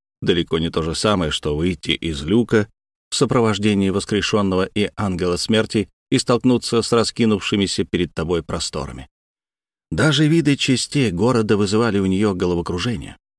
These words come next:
Но они совсем не подготовили её к тому, что предстало перед ней сейчас. «Возможно, Трюм мог бы посоперничать с небольшим городом на земле», — подумала Риан. Хотя ни у неё, ни у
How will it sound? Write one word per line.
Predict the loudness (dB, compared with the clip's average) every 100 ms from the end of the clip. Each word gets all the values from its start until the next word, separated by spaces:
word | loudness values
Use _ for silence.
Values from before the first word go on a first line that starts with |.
| _ _ _
Но | 0
они | 2 2
совсем | 0 2 2 2
не |
подготовили | 2 2 2 2 2 4
её | 4 4 2
к | 0
тому, | -2 0 0 -2
что | -4 -4 -2 -2
предстало | -4 -4 -2 0 0 0
перед | -4 -2
ней | -2 -4
сейчас. | -6 -8 -8 -8 -10 -12 _ _ _ _ _ -6
«Возможно, | -2 0 0 2 2 2 2
Трюм | 2 2 4
мог | 6 4 2
бы | 0 0
посоперничать | 0 0 0 2 2 2 0 -2 -4 -4 -8 -10
с | -4
небольшим | -2 0 0 0 2 4
городом | 4 4 2 2
на | 2
земле», — | 0 0 0 -4 _ _ _
подумала | -2 0 2 2
Риан. | 0 -2 -4 -10 _ _ _ _ -4
Хотя | -4 -2 -4 -2 2
ни | 4
у | 4
неё, | 4 4 2 2 -2 _ _ _
ни | -4 -2
у | -2 -4